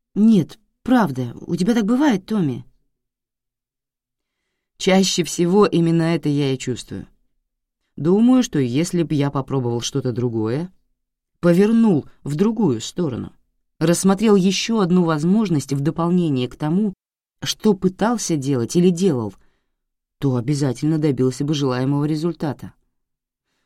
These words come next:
Но тут, похоже, мы все теряемся. Думаем, что я хочу — хотя могли бы думать о чём-то новом или другом, или неожиданном,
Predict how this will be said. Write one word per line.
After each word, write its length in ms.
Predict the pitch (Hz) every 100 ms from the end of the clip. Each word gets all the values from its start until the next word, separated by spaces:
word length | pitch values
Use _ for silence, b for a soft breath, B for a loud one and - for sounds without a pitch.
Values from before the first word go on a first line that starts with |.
| -
Но 240 | 175 214
тут, 260 | - 220 220
похоже, 400 | 202 185 202 180
мы 140 | 180
все 180 | 175 208
теряемся. 560 | 196 131 117 107 - - _ _ _ _ _ -
Думаем, 600 | 147 202 226 202 196 185 b b _ _ _ _ _ _ -
что 260 | - 185
я 140 | 156 139
хочу — 580 | - 127 - 175 214 233 _
хотя 260 | - 143 143
могли 300 | 131 131 147
бы 120 | 151
думать 560 | 120 139 156 156 - -
о 100 | 123
чём-то 360 | - 131 139
новом 460 | 185 220 208 113 110 - _
или 160 | 113 113
другом, 420 | 135 - 180 113 _ _ _ _ _ _
или 160 | 147 180
неожиданном, 760 | 160 110 - 151 147 139 123